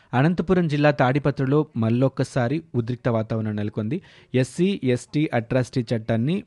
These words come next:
పోలీసులు నిర్వీర్యం చేస్తున్నారంటూ తాడిపత్రి ఎంఆర్ఓ కార్యాలయం వద్ద మౌన దీక్ష చేపడుతున్నామని ఇటీవల జేసీ ప్రభాకర్ రెడ్డి ప్రకటించారు. ఈ నేపథ్యంలోనే పోలీసులు జేసీ సోదరులిద్దరిని కూడా గృహ నిర్బంధం చేశారు. జేసీ దివాకర్ రెడ్డిని జూటూరులోని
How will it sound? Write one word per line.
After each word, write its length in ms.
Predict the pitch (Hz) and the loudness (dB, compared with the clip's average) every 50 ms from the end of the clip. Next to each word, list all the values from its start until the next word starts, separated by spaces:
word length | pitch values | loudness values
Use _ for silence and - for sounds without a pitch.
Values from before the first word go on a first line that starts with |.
| - - | -2 0
పోలీసులు 380 | 139 135 143 156 143 - 151 135 | 2 2 2 2 0 -2 -4 -4
నిర్వీర్యం 460 | 123 120 117 120 131 127 131 127 120 | -2 -2 0 -2 0 0 -2 -2 0
చేస్తున్నారంటూ 720 | 113 110 110 - - 120 110 110 107 107 104 113 156 208 220 - _ _ _ _ _ - | -2 -2 -4 -4 -6 -4 -4 -4 -4 -4 -4 -4 -6 -6 -6 -10 _ _ _ _ _ -4
తాడిపత్రి 460 | 147 139 156 180 160 175 156 - 151 | -2 -2 0 0 -2 -4 -6 -4 -4
ఎంఆర్ఓ 420 | 143 131 131 131 131 127 127 127 123 | -2 -2 0 0 -2 0 0 -2 -2
కార్యాలయం 560 | 117 - 123 117 123 123 120 120 117 117 113 | -2 -2 -2 0 0 0 0 -2 -2 -2 -2
వద్ద 220 | 110 107 117 139 | -4 -4 -4 -4
మౌన 440 | 180 202 190 - - 117 113 113 131 | -4 -4 -4 -4 -6 -4 -4 -2 -2
దీక్ష 240 | 135 131 127 - - 120 - 120 | -4 -4 -6 -8 -10 -8 -6 -6
చేపడుతున్నామని 840 | 110 107 110 104 - - 107 107 107 104 107 123 170 160 143 143 - _ - - _ _ 127 | -6 -4 -6 -8 -6 -6 -4 -4 -4 -4 -4 -4 -6 -6 -8 -10 -14 _ -20 -20 _ _ -2
ఇటీవల 320 | 127 123 160 156 156 147 | 2 4 4 4 4 4
జేసీ 340 | 123 113 117 117 117 - 139 | 2 2 -2 -2 -2 -4 -4
ప్రభాకర్ 360 | - 113 107 120 120 - - | -4 -2 -2 -2 -4 -2 -4
రెడ్డి 180 | 117 107 110 107 | -4 -4 -4 -4
ప్రకటించారు. 540 | 110 104 95 - - 107 101 - 101 87 - _ _ _ _ _ - - _ - | -6 -8 -6 -6 -8 -8 -6 -8 -10 -10 -12 _ _ _ _ _ -20 -20 _ 2
ఈ 80 | 127 151 | 4 6
నేపథ్యంలోనే 640 | 165 175 160 170 165 143 156 147 143 143 143 165 196 | 6 6 6 4 2 2 0 0 0 -2 -2 -2 -4
పోలీసులు 560 | 170 - 151 143 147 160 160 156 - 156 147 | -2 0 0 2 2 0 -2 -4 -4 -4 -2
జేసీ 400 | 127 123 127 131 - 143 139 - - - | 0 0 0 0 0 -2 -4 -4 -8 -6
సోదరులిద్దరిని 720 | - 139 127 120 127 120 120 113 110 110 127 120 120 120 | -4 -2 0 0 0 0 0 -2 -4 -4 -4 -4 -4 -2
కూడా 180 | 117 123 123 127 | -2 -2 -2 -2
గృహ 180 | 120 113 113 | -2 -2 -2
నిర్బంధం 380 | 113 117 107 110 113 107 107 101 | -2 -4 -2 -2 -2 -2 -2 -4
చేశారు. 460 | 98 98 98 - - 107 104 135 156 - _ _ _ _ _ _ - | -4 -6 -8 -6 -6 -6 -6 -6 -10 -12 _ _ _ _ _ _ -12
జేసీ 320 | 104 104 120 131 131 - 143 | -4 0 0 0 0 0 -2
దివాకర్ 460 | 127 117 113 123 131 131 - 143 123 | 0 0 0 0 0 0 0 -2 -2
రెడ్డిని 380 | 120 113 117 113 139 185 196 - - | -2 -2 -2 -2 -2 -4 -4 -6 -8
జూటూరులోని 800 | 127 113 135 147 160 - 156 147 135 127 123 120 120 139 175 | -4 0 0 0 0 0 0 0 0 0 -2 -2 -2 -4 -6